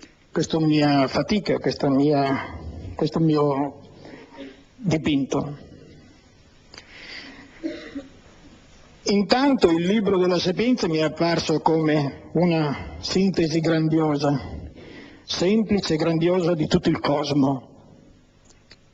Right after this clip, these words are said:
E questa sintesi,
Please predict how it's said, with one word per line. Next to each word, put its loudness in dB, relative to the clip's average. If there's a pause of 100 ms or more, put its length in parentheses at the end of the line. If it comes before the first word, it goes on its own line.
(3500)
E 0
questa 0
sintesi, 2